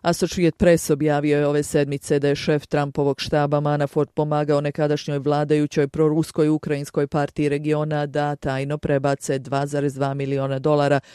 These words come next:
za dvije lobističke firme u Washingtonu, što je Manafort kasnije demantovao. Statue nagog Donalda Trumpa postavljene su u više gradova širom Sjedinjenih Država i usijale su društvene mreže.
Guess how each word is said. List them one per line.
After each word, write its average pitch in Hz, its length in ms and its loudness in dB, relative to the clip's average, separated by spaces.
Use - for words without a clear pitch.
za 165 160 0
dvije 160 220 2
lobističke 156 600 -2
firme 135 300 -2
u 135 80 -4
Washingtonu, 151 640 -4
što - 200 -6
je 151 80 -2
Manafort 131 760 -6
kasnije - 460 -6
demantovao. 143 640 -2
Statue 175 640 2
nagog 156 500 2
Donalda 139 400 2
Trumpa 160 400 0
postavljene 151 600 0
su 156 200 -4
u 151 120 0
više 160 360 -2
gradova 151 440 0
širom 156 360 -4
Sjedinjenih 156 640 -4
Država 165 480 0
i 180 200 -2
usijale 175 520 -4
su 190 180 -6
društvene 143 560 -6
mreže. 127 420 -2